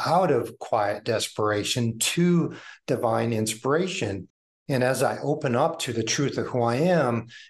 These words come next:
every day there's more divine inspiration. And yes, there's moments of quiet desperation. I think that's always part of our humanity is, is yes, there's moments where, "Gosh, you know,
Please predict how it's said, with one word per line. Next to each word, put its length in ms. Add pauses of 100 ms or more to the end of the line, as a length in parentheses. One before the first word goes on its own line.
(120)
every 340
day 600 (360)
there's 240
more 360
divine 460
inspiration. 1080 (380)
And 460
yes, 440
there's 240
moments 420
of 220
quiet 420
desperation. 680
I 140
think 400 (560)
that's 240
always 440
part 360
of 60
our 220
humanity 760
is, 380
is 340
yes, 340
there's 240
moments 540
where, 640 (320)
"Gosh, 520
you 160
know, 320